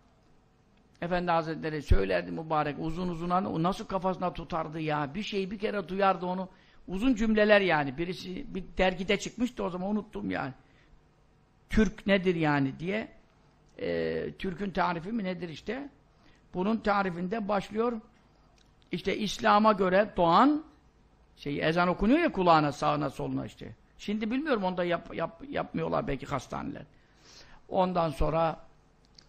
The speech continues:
İslam'a göre doğan, işte şuna göre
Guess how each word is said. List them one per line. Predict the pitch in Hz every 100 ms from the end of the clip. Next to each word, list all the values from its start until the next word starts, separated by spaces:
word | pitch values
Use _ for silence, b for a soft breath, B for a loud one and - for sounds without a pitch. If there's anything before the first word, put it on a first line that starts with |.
| -
İslam'a | 214 - 208 190 196 190
göre | 175 165 156 143
doğan, | 143 170 208 208 - b b b b
işte | 185 180 190
şuna | - - 208
göre | 185 180 175 202